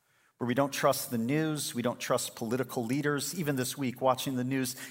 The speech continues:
in Ukraine, I'm flipping between different news sources. I'm watching Fox News.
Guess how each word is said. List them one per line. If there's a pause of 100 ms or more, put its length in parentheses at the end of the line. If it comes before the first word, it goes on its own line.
(140)
in
Ukraine, (220)
I'm
flipping
between
different
news
sources.
I'm
watching (160)
Fox
News.